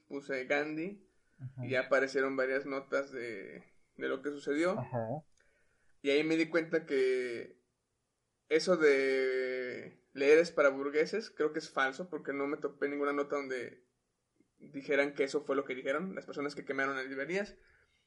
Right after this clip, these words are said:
Speaker 1: Más sí me dieron ya todo el contexto de lo que pasó.
Speaker 2: Ajá.
Speaker 1: ¿Qué pasó?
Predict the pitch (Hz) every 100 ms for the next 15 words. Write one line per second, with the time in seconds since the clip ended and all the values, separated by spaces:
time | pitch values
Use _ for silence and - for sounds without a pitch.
0 | _ _ _ 202 208 220 214 214 208 196
1 | 175 175 180 156 151 165 151 147 143 -
2 | 139 127 131 - 190 208 - _ _ _
3 | 147 120 135 165 - _ - - - _
4 | _ 175 175 180 180 147 151 -